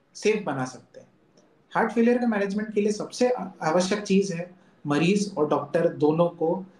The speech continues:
बीमारी के बारे में जानना, मरीज को परहेज के बारे में पता होना।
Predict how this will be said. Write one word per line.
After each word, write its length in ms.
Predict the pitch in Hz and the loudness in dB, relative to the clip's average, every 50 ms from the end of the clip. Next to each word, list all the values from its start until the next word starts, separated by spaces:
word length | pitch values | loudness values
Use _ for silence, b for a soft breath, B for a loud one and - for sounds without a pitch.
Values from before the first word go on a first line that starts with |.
| _ _ _ 147 | _ _ _ -2
बीमारी 340 | 147 143 147 143 147 165 | 0 0 2 0 0 0
के 140 | 165 165 170 | 2 2 2
बारे 240 | 147 147 139 143 147 | 2 2 0 0 -2
में 260 | 151 156 165 180 - - _ _ _ _ _ _ _ _ _ _ _ 156 147 135 | -2 -4 -6 -6 -8 -12 _ _ _ _ _ _ _ _ _ _ _ -18 -14 -8
जानना, 600 | 135 139 147 143 143 151 151 156 165 175 - - _ _ _ _ _ _ - | -4 -2 -2 0 0 -2 -2 -2 -4 -4 -8 -14 _ _ _ _ _ _ -4
मरीज 380 | 135 143 147 175 208 202 - - | -2 0 2 2 2 2 0 -4
को 400 | - - 185 190 214 - 254 - - _ _ _ _ _ _ _ _ _ _ _ _ - - | -2 0 2 2 2 0 -2 -8 -12 _ _ _ _ _ _ _ _ _ _ _ _ -6 -2
परहेज 360 | 156 143 143 156 180 190 185 | -2 0 2 2 2 2 2
के 100 | - 202 | 2 0
बारे 260 | 160 156 147 139 143 | 0 2 0 0 -2
में 180 | 147 170 196 196 | -2 -2 -4 -2
पता 200 | - - - - | -2 -2 0 0
होना। 360 | 135 123 120 120 120 - - | -2 -2 -4 -6 -6 -8 -12